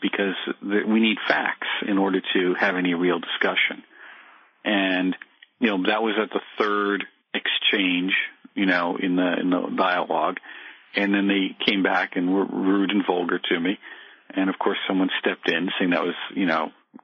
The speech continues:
not, uh, not gonna be tolerated. But that's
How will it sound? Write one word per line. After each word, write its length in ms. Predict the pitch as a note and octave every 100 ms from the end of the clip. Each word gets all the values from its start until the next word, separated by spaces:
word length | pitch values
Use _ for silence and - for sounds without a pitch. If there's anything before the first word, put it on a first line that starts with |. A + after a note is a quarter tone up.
| _ -
not, 520 | - G2 F2 E2 - -
uh, 300 | D#2 D2+ - -
not 180 | G2 -
gonna 180 | F2+ F2
be 100 | F2
tolerated. 640 | - E2 - D2 F2 - - - - - - - - _ -
But 120 | A#2
that's 200 | D#3 E3+